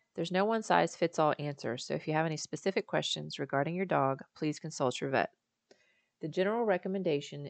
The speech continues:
is a half to one ounce of water per pound of body weight. So if you have a sixty-five pound dog, for example, she or he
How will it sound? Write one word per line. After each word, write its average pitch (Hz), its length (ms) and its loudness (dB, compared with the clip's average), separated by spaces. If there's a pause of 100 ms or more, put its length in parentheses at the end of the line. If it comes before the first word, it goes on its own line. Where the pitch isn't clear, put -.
is - 240 -8 (260)
a 165 60 -8
half 160 460 2
to - 100 -4
one 151 240 -2
ounce 143 340 -6
of 165 100 -4
water 143 360 0
per 156 180 -4
pound 151 320 -4
of 143 80 -6
body 139 240 0
weight. 131 280 -6 (600)
So - 140 -4
if 156 120 -2
you 165 60 2
have 147 100 4
a 135 60 2
sixty-five 196 580 0
pound 202 220 -2
dog, 160 300 2
for 139 120 -2
example, 139 680 -4
she - 260 -4
or 196 100 2
he 151 320 -4